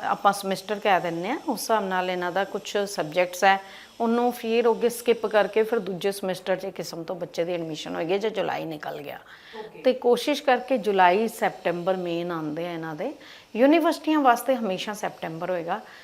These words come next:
Speaker 1: but ਸਕੂਲ ਵਾਸਤੇ ਜੁਲਾਈ ਤੇ ਸੈਪਟੈਂਬਰ ਮੇਨ ਹੁੰਦਾ ਹੈ। ਤੇ ਮੇਰੀ ਜਿਹੜੀ ਕੋਸ਼ਿਸ਼ ਹੈ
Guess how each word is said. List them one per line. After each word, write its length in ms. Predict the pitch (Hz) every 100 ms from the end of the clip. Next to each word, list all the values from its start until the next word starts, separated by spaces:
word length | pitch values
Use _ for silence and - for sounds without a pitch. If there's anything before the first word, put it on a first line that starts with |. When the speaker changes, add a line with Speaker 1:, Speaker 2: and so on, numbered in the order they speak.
| - 226
Speaker 1:
but 120 | -
ਸਕੂਲ 360 | - 233 226 214
ਵਾਸਤੇ 380 | 202 - 214
ਜੁਲਾਈ 600 | 196 190 175 165 170 185 - -
ਤੇ 120 | 240
ਸੈਪਟੈਂਬਰ 800 | 240 220 180 - 165 160 156 175
ਮੇਨ 400 | 185 165 170 156
ਹੁੰਦਾ 240 | 160 147 -
ਹੈ। 60 | - - - - - 214
ਤੇ 420 | 220 214 214 196 -
ਮੇਰੀ 320 | 226 311 359
ਜਿਹੜੀ 260 | 302 262 247
ਕੋਸ਼ਿਸ਼ 500 | 196 175 - 180 180
ਹੈ 140 | 180